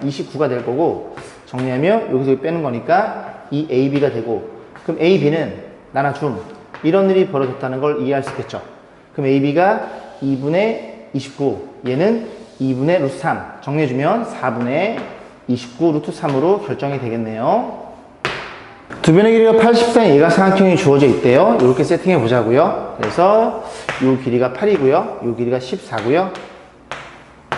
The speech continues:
그 다음에 삼각형의 넓이가 주어진 상태에서 요 한 변의 길이, 너가 얼마를 묻는 문제입니다. 편의상 여기를 알파로 놓을까요? 그럼 넓이에 대한 관계식이 잡히겠죠? 관계식이 잡히면 알-, 사인 알파도 구할 수 있겠죠?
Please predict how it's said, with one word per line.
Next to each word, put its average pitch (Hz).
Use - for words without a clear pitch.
그 110
다음에 120
삼각형의 226
넓이가 135
주어진 127
상태에서 156
요 120
한 190
변의 208
길이, 113
너가 120
얼마를 123
묻는 123
문제입니다. 120
편의상 254
여기를 185
알파로 139
놓을까요? 131
그럼 131
넓이에 139
대한 165
관계식이 135
잡히겠죠? 151
관계식이 147
잡히면 147
알-, 127
사인 220
알파도 147
구할 131
수 -
있겠죠? 139